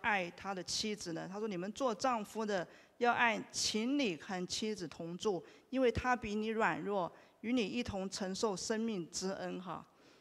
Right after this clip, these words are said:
那我们有三个行动哈，需要为-，的来帮助妻子的哈。你们这边这个，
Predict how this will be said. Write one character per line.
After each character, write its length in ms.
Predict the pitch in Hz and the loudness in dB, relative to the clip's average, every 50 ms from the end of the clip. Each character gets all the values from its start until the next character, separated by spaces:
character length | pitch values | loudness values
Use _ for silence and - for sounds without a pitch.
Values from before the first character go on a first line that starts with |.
| _ _ _ _ | _ _ _ _
那 140 | - - 320 | 2 6 6
我 140 | 320 294 240 | 8 8 8
们 220 | 214 220 233 247 | 6 4 2 2
有 180 | 226 214 180 175 | 2 0 0 0
三 340 | 175 - - 285 277 285 285 | 0 0 2 2 2 2 2
个 120 | 247 226 | 0 0
行 360 | 202 - - 190 180 180 185 | -2 -2 -2 -4 -4 -4 -4
动 240 | 190 233 220 190 180 | -2 -4 -4 -4 -6
哈， 240 | 180 175 160 160 170 - _ _ _ _ _ | -8 -8 -10 -10 -10 -14 _ _ _ _ _
需 160 | - - - | -8 -2 0
要 140 | 262 240 226 | 2 2 2
为-， 180 | 214 214 233 240 - - - | 2 -2 -4 -6 -10 -8 -6
的 80 | - | -2
来 160 | 208 196 185 180 | 0 2 2 4
帮 240 | - 226 214 220 | 4 6 6 6
助 160 | 214 208 196 180 | 4 2 0 2
妻 320 | - - - 208 202 196 | 4 4 4 4 4 2
子 160 | 175 - 165 | 0 0 -2
的 140 | 156 - 151 | -2 -2 -4
哈。 260 | 156 156 - 180 - - - - - _ - - - - - _ _ - | -6 -6 -8 -8 -10 -14 -20 -20 -20 _ -20 -20 -20 -20 -20 _ _ -8
你 100 | 220 220 | -4 -2
们 160 | 247 285 302 | 0 0 0
这 160 | - 339 330 | 0 -2 -2
边 260 | 269 302 294 294 294 | 0 2 2 2 2
这 120 | 277 285 247 | 2 0 0
个， 320 | 233 220 196 185 185 185 | 2 2 4 2 2 -2